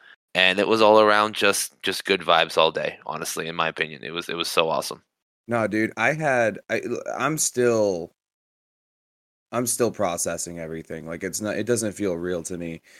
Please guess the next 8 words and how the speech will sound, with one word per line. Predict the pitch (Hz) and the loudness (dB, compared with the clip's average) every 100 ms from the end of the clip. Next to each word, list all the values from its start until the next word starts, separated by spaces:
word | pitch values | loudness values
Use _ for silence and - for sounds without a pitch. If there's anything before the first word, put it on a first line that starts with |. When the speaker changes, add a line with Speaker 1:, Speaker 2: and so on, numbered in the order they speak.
| _ _ _ _ | _ _ _ _
Speaker 2:
I, | 107 113 120 | 2 4 6
uh, | 113 98 87 85 _ _ _ _ _ _ _ _ _ - | 6 2 0 -6 _ _ _ _ _ _ _ _ _ 0
I | 117 | 6
ended | 123 127 123 | 6 6 4
with | 120 123 | 4 2
a | 120 110 104 98 92 - _ _ _ | 4 4 2 0 -2 -8 _ _ _
three | - 127 | 0 2
hundred, | 131 131 113 | 4 4 2